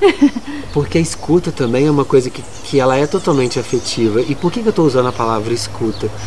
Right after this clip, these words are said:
Speaker 2: Porque é diferente do ouvir. Em psicanálise, a gente aprende muito isso, assim. A minha formação é, é, passa pela psicanálise, né? É clínica, mas passa pela psicanálise. Que pra ouvir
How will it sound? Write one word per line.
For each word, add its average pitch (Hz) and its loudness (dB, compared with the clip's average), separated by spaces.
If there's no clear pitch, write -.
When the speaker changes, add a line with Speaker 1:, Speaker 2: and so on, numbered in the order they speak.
Speaker 2:
Porque - 0
é 180 4
diferente 165 0
do 139 4
ouvir. 120 4
Em 123 -2
psicanálise, 120 -2
a 113 -2
gente 127 -2
aprende 139 0
muito 135 0
isso, 120 -2
assim. 107 -4
A 110 -2
minha 123 -2
formação 131 -2
é, 127 -4
é, 120 0
passa 127 0
pela 110 -2
psicanálise, 107 -4
né? 123 0
É 113 2
clínica, 143 2
mas 131 0
passa 131 -2
pela 131 2
psicanálise. 135 0
Que 196 2
pra 185 2
ouvir 143 4